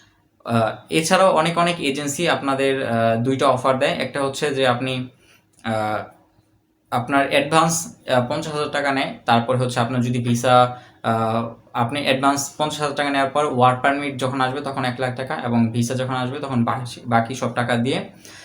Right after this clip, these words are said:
তাদের কাছে আপনার, আহ, সব টাকা ক্লিয়ার করে টিকিট কেটে আপনার যেতে হবে।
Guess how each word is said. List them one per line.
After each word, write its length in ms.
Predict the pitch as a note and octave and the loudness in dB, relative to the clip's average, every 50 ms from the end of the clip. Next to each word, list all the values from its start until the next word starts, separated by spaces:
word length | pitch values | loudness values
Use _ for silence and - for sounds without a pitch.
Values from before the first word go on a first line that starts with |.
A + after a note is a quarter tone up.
| - - _ - | -20 -20 _ 0
তাদের 260 | B2+ B2 C3 C3 C3 | 2 4 4 4 4
কাছে 380 | C#3 C3+ B2+ D#3+ F3+ A3 A#3+ - - _ _ _ _ | 2 0 0 -2 -2 -2 -4 -8 -14 _ _ _ _
আপনার, 540 | - A#2+ - C3 B2 A#2+ A#2+ A#2 A#2 A#2+ - | -6 -6 -2 2 4 4 4 4 4 2 0
আহ, 200 | A#2 A#2 A2+ A#2 | 0 -2 -2 -2
সব 220 | - - B2+ A#2+ | -2 0 0 2
টাকা 180 | B2+ C3 C3 C3 | 2 2 2 2
ক্লিয়ার 400 | B2+ - C#3 C3+ C#3 C#3 B2+ C3 | 2 0 -2 0 2 2 2 2
করে 240 | C#3 C#3 D3 D#3+ E3+ E3 E3 | 0 0 0 0 -2 -2 -2
টিকিট 260 | D3 C3+ C3+ B2+ - | -2 -2 0 0 -2
কেটে 160 | - C#3+ D3+ | -2 -2 -2
আপনার 220 | C#3 - - D3+ F3+ - - - _ _ _ _ B2 | -2 -2 -4 -6 -6 -8 -10 -16 _ _ _ _ -2
যেতে 240 | A#2 A#2+ A#2+ A#2 B2+ | 0 2 2 2 0
হবে। 220 | A#2 G#2 G#2 G#2 | -2 -2 -4 -6